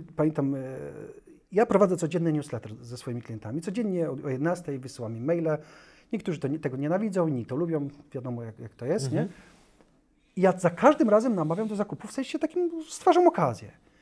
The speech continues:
Speaker 1: I ludzie kupują w różnych momentach. I do dzisiaj pamiętam taki moment, kiedy jedna z, z pań napisała mi, "Wiesz co, kiedy czytałam twojego maila, przypomniał mi się taki wiersz", i mi go zacytowała, nie? "I wiesz co, kupiłam".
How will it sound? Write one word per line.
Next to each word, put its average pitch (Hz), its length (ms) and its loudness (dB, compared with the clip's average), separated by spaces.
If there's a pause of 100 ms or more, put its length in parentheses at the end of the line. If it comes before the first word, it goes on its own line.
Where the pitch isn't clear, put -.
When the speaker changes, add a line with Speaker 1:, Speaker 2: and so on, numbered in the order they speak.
(400)
Speaker 1:
I 156 60 0
ludzie 214 200 -2
kupują 214 240 -6
w 202 40 -6
różnych 196 200 -6
momentach. 160 220 -2
I 160 40 -4
do 180 60 -2
dzisiaj 196 180 -4
pamiętam 175 280 -2
taki 160 140 -14
moment, 170 240 -6
kiedy 147 320 -6
jedna 156 380 -4
z, 147 180 -14
z - 240 -14
pań 175 340 4
napisała 175 420 2
mi, 175 140 0
"Wiesz 190 180 -6
co, 311 220 2 (640)
kiedy 214 200 -2
czytałam 302 340 4
twojego 240 320 0
maila, 143 460 -2 (560)
przypomniał 381 380 6
mi 330 60 2
się 302 80 4
taki 247 200 2
wiersz", 165 300 2
i 240 40 4
mi 294 60 6
go 311 120 4
zacytowała, 143 580 2
nie? 302 200 -2 (260)
"I 381 60 -2
wiesz 415 120 8
co, 392 120 4
kupiłam". 101 440 -8